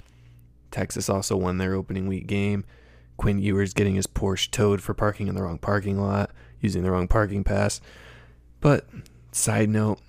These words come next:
I think Alabama is too good where Texas is not good enough and will expose the weaknesses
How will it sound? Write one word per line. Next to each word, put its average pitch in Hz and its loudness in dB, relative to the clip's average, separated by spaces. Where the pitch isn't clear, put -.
I 110 0
think 113 4
Alabama 98 2
is 95 -4
too 107 2
good 98 4
where 95 0
Texas - -4
is 92 -6
not 92 -4
good 98 -2
enough 95 -4
and 90 -4
will 85 0
expose 95 0
the 90 -2
weaknesses 95 -2